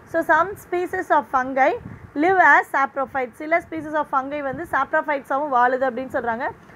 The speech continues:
They grow upon the dead and decaying organic matters. எதுல அது வளருது? They grow upon dead and இறந்து போன உடல்கள் மேல, இறந்து போன பொருட்கள் மேல. And decaying-னா சிதைஞ்சு போகக்கூடிய organic matter. அதுல and get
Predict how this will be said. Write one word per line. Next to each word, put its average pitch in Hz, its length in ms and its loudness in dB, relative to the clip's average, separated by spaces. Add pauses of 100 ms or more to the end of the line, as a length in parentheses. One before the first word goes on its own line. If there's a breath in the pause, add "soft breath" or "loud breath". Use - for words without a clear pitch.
(300 loud breath)
They 330 140 4 (100)
grow 359 300 10
upon 349 380 2
the 349 120 6
dead 285 380 -2
and 349 240 2
decaying 330 420 -6
organic 277 540 -2
matters. 233 360 -2 (460 loud breath)
எதுல 302 240 0
அது 339 240 8
வளருது? 311 500 2 (560)
They 285 120 -2
grow 320 280 8
upon 339 320 2
dead 311 320 0
and 311 340 0
இறந்து 294 460 -2
போன 302 340 -4
உடல்கள் 277 440 -2
மேல, 254 340 2
இறந்து 294 300 -4
போன 285 280 -4
பொருட்கள் 262 440 -4
மேல. 214 280 -6 (380 loud breath)
And 320 260 0
decaying-னா 320 800 -2
சிதைஞ்சு 320 440 -4
போகக்கூடிய 285 520 -2 (180)
organic 269 360 -4 (100)
matter. 226 340 -2 (400 loud breath)
அதுல 277 440 4
and 294 200 -2
get 320 140 2